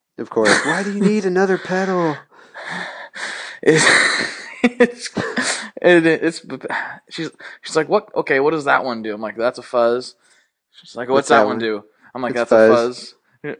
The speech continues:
Speaker 1: Yeah.
Speaker 2: <laughs>
Speaker 1: How many
Speaker 2: That
Speaker 1: fuzz did you need? "Oh, you don't understand fuzz. We need
Speaker 2: You'll
Speaker 1: at
Speaker 2: nev-
Speaker 1: least a hundred."
Speaker 2: Ye-, well, I talked about this, um, on the
Speaker 1: <laughs>
Speaker 2: last episode I recorded. The optimum number is, uh,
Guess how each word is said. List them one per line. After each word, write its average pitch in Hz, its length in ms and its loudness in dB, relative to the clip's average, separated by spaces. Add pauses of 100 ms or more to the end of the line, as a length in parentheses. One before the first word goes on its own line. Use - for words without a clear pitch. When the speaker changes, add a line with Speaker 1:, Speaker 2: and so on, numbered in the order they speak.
Speaker 1:
Yeah. 185 840 4
Speaker 2:
<laughs> - 60 -10
Speaker 1:
How 202 140 6
many 226 140 4
Speaker 2:
That 165 80 -2
Speaker 1:
fuzz 220 200 2
did 196 120 -14
you 208 100 -8
need? 185 280 -2
"Oh, 139 160 -4
you 143 120 -4
don't 147 220 -4
understand 127 560 -8
fuzz. 104 500 -6
We 120 140 -10
need 123 80 -6
Speaker 2:
You'll 147 140 0
Speaker 1:
at 143 60 -6
Speaker 2:
nev- 151 180 -4
Speaker 1:
least 139 260 -4
a 120 60 2
hundred." 113 400 0 (480)
Speaker 2:
Ye-, 139 380 -10 (320)
well, 131 240 2
I 131 80 4
talked 147 280 0
about 123 220 -2
this, - 420 -2 (100)
um, 113 380 -6 (240)
on 113 380 -2
the - 80 2
Speaker 1:
<laughs> 139 120 4
Speaker 2:
last 156 200 4
episode 120 420 0
I 113 60 2
recorded. 110 580 -2
The 113 160 -8
optimum 123 640 -6
number 120 520 -6
is, 107 360 -10
uh, 101 260 -4